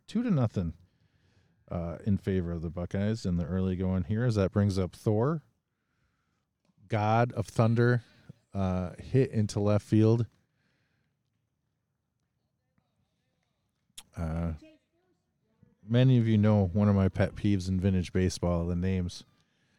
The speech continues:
I'm not a fan of Thor as a vintage baseball name. I'm also not a fan of Danger Zone, the son of Mister Fusiardi in the Kalamazoo Club.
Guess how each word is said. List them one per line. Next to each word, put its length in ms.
I'm 680
not 200
a 60
fan 300
of 80
Thor 480
as 120
a 40
vintage 360
baseball 380
name. 240
I'm 100
also 280
not 180
a 60
fan 420
of 420
Danger 400
Zone, 360
the 80
son 420
of 400
Mister 320
Fusiardi 720
in 160
the 240
Kalamazoo 640
Club. 240